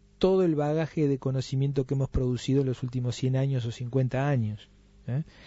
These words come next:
Que debería ser integrado de otra forma a la educación. La educación atrasa, es una educación, este, que quedó en Maracaná, las viejas glorias en los años cincuenta, y me da la impresión de que no está acorde con el mundo que vivimos, que es mucho más complejo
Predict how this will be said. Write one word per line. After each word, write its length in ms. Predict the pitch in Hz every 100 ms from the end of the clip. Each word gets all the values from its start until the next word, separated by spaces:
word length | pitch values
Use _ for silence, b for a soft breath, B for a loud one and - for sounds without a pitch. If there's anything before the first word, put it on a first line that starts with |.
| B B
Que 140 | 156
debería 440 | 139 131 131 160 160
ser 180 | - 147
integrado 460 | 147 131 135 143
de 80 | 135
otra 220 | 151 143
forma 260 | - 143 135
a 20 |
la 60 | 123
educación. 480 | 117 107 92 85 98
La 100 | 131
educación 320 | 131 135 160
atrasa, 380 | 156 165 180 180
es 120 | -
una 100 | 120
educación, 460 | 120 120 117 139 131 B B B B
este, 440 | - 123 113 120 113
que 140 | 123
quedó 360 | 117 120 131 127
en 200 | 117 113
Maracaná, 520 | 120 120 117 123 143
las 120 | 131
viejas 260 | 120 - 120
glorias 280 | 139 135 113
en 60 |
los 100 | 113
años 160 | 120 123
cincuenta, 380 | 147 135 127 147
y 40 |
me 100 | 120
da 60 | 113
la 60 |
impresión 280 | 117 120 123
de 80 | 123
que 80 | 113
no 60 |
está 140 | 117 117
acorde 280 | 123 131
con 120 | 127 120
el 80 |
mundo 220 | 110 127 120
que 100 | 110
vivimos, 260 | 123 127
que 60 | 113
es 80 | 107
mucho 260 | 160 160
más 140 | 147 139
complejo 520 | 143 127 131 -